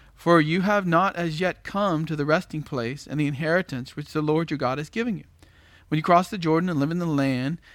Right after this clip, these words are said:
which the Lord your God has given you to inherit, and he gives you rest from all your enemies around you, so that you live in security, then it shall come about that the place in which the Lord your God will choose for his name to dwell,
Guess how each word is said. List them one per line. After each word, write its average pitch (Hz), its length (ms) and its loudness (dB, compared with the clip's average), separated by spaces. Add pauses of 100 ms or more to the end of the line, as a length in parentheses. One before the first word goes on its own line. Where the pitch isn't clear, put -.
(140)
which 156 180 -4
the 160 80 -2
Lord 156 320 2
your 160 80 -2
God 156 220 4
has 143 120 -4
given 151 320 -2
you 135 120 0
to 151 120 -8
inherit, 135 480 -4
and 143 120 -6
he 139 40 -6
gives 156 220 -2
you 156 100 -6
rest 147 400 2
from 135 160 -8
all 127 200 0
your 165 160 -6
enemies 131 360 -2
around 139 400 -2
you, 117 180 -8 (360)
so - 160 -8
that 135 100 -6
you 143 80 -2
live 143 140 0
in 160 100 -2
security, 120 720 -6 (380)
then 143 140 2
it 170 120 -2
shall 180 140 0
come 190 180 -4
about 135 380 2
that 131 140 -12
the 123 60 -8
place 160 540 -2
in 143 120 -4
which 135 180 -4
the 131 80 -4
Lord 156 400 0
your 180 80 -4
God 160 260 2
will 160 140 -2
choose 156 360 -4
for 127 160 -12
his 165 240 -4
name 180 260 -4
to 175 100 -8
dwell, 135 420 0